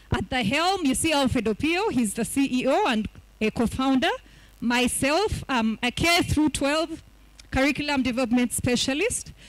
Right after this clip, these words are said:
Cedric is an educationist, also under the content department. And Matthew Watcher is our C T O. Thank you for listening.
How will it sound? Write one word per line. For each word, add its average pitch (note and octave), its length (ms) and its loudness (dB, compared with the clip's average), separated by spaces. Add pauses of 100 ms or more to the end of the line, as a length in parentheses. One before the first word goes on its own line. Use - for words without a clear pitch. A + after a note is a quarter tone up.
(100)
Cedric D4+ 420 0
is A#3 120 2
an B3 140 2
educationist, C#4+ 1120 0
also C#4+ 320 2
under B3+ 420 2
the G3+ 360 0
content C4+ 360 0
department. B3+ 760 -4 (340)
And C4+ 260 2
Matthew D#4+ 300 2
Watcher D4 260 2
is A#3+ 180 0
our A3+ 180 0
C D4+ 240 0
T A#3+ 240 0
O. F#3+ 220 2 (1300)
Thank D4 220 -2
you C4+ 80 -14
for G#3+ 160 -6
listening. G#3 440 -4